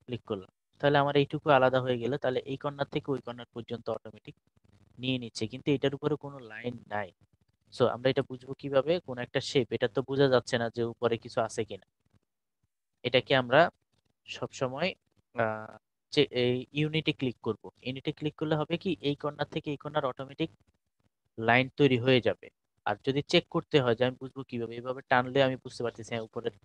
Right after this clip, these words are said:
জায়গাটা খালি। অথবা যদি আমি stock use করবো, এখানে stock থাকবে, এখানে থাকবে না, তাহলে এমন ভাবে দিয়ে আমি এখান থেকে এই ধরনের কোন একটা stock আমি ইউজ করতে পারি,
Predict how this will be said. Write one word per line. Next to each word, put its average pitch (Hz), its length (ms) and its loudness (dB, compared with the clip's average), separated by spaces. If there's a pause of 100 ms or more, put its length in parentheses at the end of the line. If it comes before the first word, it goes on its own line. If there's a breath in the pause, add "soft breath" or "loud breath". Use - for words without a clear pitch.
(120)
জায়গাটা 113 400 2 (680)
খালি। 117 360 2 (520)
অথবা 151 280 2
যদি 147 220 2
আমি 151 220 2
stock 156 360 2
use 139 260 -4
করবো, 113 240 0
এখানে 143 280 0
stock - 260 0
থাকবে, 147 280 4
এখানে 131 240 2
থাকবে 127 320 2
না, 110 80 2
তাহলে 139 240 2
এমন 135 180 0
ভাবে 143 260 2
দিয়ে 147 220 0 (580)
আমি 135 200 0
এখান 139 200 -4
থেকে 139 260 0 (1800)
এই 147 80 -2
ধরনের 147 280 2
কোন 139 200 -12
একটা 135 240 4 (320)
stock 127 260 -2
আমি 120 180 -4
ইউজ 120 160 -16
করতে - 260 -10
পারি, 107 220 -8